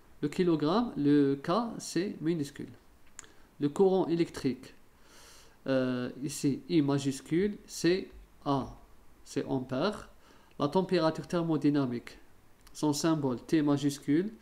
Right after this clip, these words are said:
symbole de la dimension, bon, on va en parler après les, pour les dimensions. Et sa, son unité, c'est le K, ou bien le Kelvin. La quantité de matière de symbole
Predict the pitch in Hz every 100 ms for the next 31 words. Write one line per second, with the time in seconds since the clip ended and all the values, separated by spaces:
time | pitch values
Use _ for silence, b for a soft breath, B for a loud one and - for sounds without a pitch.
0 | B B B B - - 180 170 156 143
1 | 139 143 170 151 139 139 143 147 131 139
2 | 139 139 131 - 135 123 120 131 127 127
3 | 123 120 - 151 208 220 B B B B
4 | B B - 147 151 147 143 139 143 -
5 | 156 147 143 139 - 156 170 165 156 208
6 | 214 - 202 185 143 139 139 - 127 113
7 | - - - - 139 151 185 156 147 160
8 | 123 123 180 233 - - - - - b
9 | b b b b - 151 196 190 - 160
10 | 160 160 - 123 113 - - - 131 139
11 | 139 151 139 135